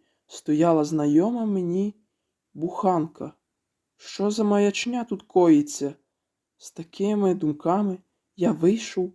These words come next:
на вулицю. Підійшовши до магазинчику, я побачив бабу Галю.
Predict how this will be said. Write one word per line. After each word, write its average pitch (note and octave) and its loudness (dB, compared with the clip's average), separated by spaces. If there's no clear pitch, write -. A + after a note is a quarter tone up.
на D#3+ -2
вулицю. D#3 4
Підійшовши D#3 -4
до D3 0
магазинчику, D3+ -2
я E3 -2
побачив F#3+ -6
бабу E3 -2
Галю. D#3 -4